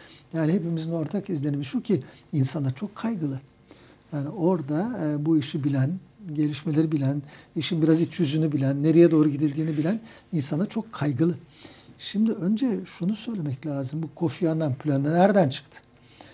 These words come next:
Yani Kofi Annan planından geliyor bütün bunlar. Şimdi Kofi Annan planı, eski Birleşmiş Milletler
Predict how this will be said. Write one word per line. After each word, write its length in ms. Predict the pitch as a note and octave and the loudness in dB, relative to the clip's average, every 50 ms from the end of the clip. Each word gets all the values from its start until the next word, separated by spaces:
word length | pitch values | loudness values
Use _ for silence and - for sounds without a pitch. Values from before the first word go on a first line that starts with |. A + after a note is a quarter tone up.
| - - _ _ - | -20 -20 _ _ -6
Yani 200 | D3+ C#3 C#3 C3 | -4 -4 -4 -4
Kofi 320 | - D#3 C3 - - E3 | -4 -4 -4 -2 -2 -2
Annan 200 | E3+ F3 F3 E3 | 0 0 0 -2
planından 520 | E3+ - F#3 F3 F3 F3+ F#3 G#3 C4 C#4 B3+ | -2 0 0 0 2 2 2 2 2 2 4
geliyor 260 | G#3 D3+ C3 C3+ B2+ A#2+ | 2 2 2 2 0 -2
bütün 300 | A#2+ - - C#3+ C3 C3 | -4 -6 -4 -2 -2 0
bunlar. 260 | C3+ C3+ C#3 B2+ - - - - - _ - | 0 -2 -2 -4 -8 -10 -18 -20 -20 _ -10
Şimdi 200 | - F3 D3 C#3 | -8 -8 -8 -4
Kofi 320 | - G3+ F#3+ G3 - C4 | -2 -2 -4 0 0 2
Annan 240 | B3 A3+ G3+ E3+ D3 | 2 4 2 2 0
planı, 260 | - F3 E3+ G#3+ C4+ | 0 0 2 2 2
eski 260 | A3 D#3+ - - G3 F#3 | 2 0 -2 -2 -2 0
Birleşmiş 240 | F3+ F3 - - | 0 0 0 -2
Milletler 280 | G3+ E3 - - F3 E3+ | -6 -6 -2 -2 -2 -2